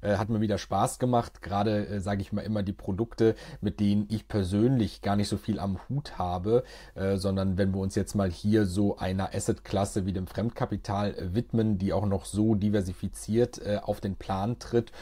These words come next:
äh, und, äh, sage ich mal, nicht nur was die Länder und die Branchen anbelangt, sondern auch von den Fremdkapitalprodukten her wieder,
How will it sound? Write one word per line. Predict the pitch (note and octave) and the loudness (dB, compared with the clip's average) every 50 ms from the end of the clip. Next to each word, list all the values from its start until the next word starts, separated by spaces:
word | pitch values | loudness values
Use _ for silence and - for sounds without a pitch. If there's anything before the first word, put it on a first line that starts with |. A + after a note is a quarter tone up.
| - - - - - | -16 -14 -14 -14 -6
äh, | - G2+ | 0 2
und, | G2 G2+ G2+ - G2+ G2+ G2 G2 F#2+ - | 4 4 2 2 0 0 0 0 -2 -4
äh, | C#2 C#2 F#2 F#2 | -6 -4 -4 -2
sage | F2 G2 G2 F#2+ | 0 0 0 0
ich | F#2+ - - | 0 -4 -4
mal, | G2+ G2 F#2+ | -4 -2 0
nicht | F#2+ G#2 G2 - - | 0 -2 -2 -2 -2
nur | G#2+ G2+ | -4 -2
was | F#2 F#2+ - | -2 -4 -4
die | - G2 | -2 -4
Länder | F2+ F#2 G2 A2+ B2 A#2 G#2+ | -2 0 0 0 2 2 2
und | G2 F#2+ F2+ | 2 2 -2
die | G2 | -4
Branchen | F2 F2+ G2 G2+ A2 B2 A#2+ A2 A#2 | -6 -2 -2 2 2 2 2 2 -2
anbelangt, | - - A2+ A#2 A2+ A2 G#2+ G2+ G#2 G#2 G#2+ A2 - - - - - - | -2 -2 -2 -2 0 2 2 4 4 2 2 0 -4 -6 -14 -16 -16 -14
sondern | - - F#2+ F#2+ F#2+ - | -4 -2 0 0 0 0
auch | - F#2 G2+ G2+ | 2 2 2 2
von | - - G#2 G2 | 2 0 -2 -2
den | F#2+ F2+ | -2 -4
Fremdkapitalprodukten | - - A2+ G#2+ G2+ - A2+ G2 - G2 - - G#2 G2 - - - F#2+ F2+ - - - - - G2 F2 | -2 0 -2 -2 0 -2 -4 -4 -4 -6 -2 0 0 0 0 -2 -6 -2 -2 -2 -2 -2 -4 -4 -4 -2
her | E2+ F#2 F#2 F#2 E2+ F#2 | -2 -2 -2 -2 -2 -2
wieder, | F#2+ F2+ G#2+ G#2+ A2 G#2+ | 0 2 4 4 4 2